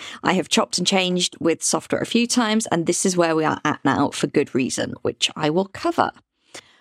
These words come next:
Also, many of these offer annual subscriptions, which often save about twenty percent,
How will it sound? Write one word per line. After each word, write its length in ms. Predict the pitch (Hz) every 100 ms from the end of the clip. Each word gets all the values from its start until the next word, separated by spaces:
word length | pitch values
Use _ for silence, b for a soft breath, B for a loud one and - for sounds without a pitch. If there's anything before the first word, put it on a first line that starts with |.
| B B -
Also, 380 | 285 294 277 226
many 540 | 226 240 294 330 277
of 240 | 185 170
these 480 | - 165 - 101 - -
offer 260 | 196 - -
annual 260 | 196 185 175
subscriptions, 880 | - - - - - - - - -
which 200 | 196 226
often 240 | 240 262
save 260 | - 208 175
about 240 | 170 - _
twenty 380 | - - - -
percent, 720 | - - 180 180 294 - -